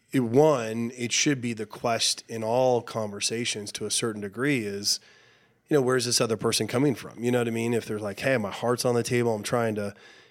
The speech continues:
you know, help me understand how," or, you know, "This is my problem." So understanding how things get there. But to answer your question specifically, you know,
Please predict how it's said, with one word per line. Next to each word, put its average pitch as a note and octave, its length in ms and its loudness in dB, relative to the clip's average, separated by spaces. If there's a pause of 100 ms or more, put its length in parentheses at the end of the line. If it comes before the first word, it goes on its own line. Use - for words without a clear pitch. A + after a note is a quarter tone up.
(120)
you A#2 60 0
know, - 20 0
help D3 180 6
me D3+ 80 6
understand B2+ 640 2
how," A#2 380 0
or, G#2+ 160 -6 (100)
you A2+ 80 -4
know, G2 220 -6
"This B2+ 80 2
is C#3 80 4
my C3+ 120 6
problem." A2 500 0 (120)
So A2+ 400 -4 (580)
understanding C3+ 520 2
how A2+ 120 0
things G#2+ 240 -2
get C#3 140 2
there. A#2+ 140 0
But G#2+ 140 -4
to A2+ 100 2
answer A2 180 0
your B2+ 80 2
question A2 380 0
specifically, A2 760 0 (540)
you C3+ 80 4
know, A#2 180 4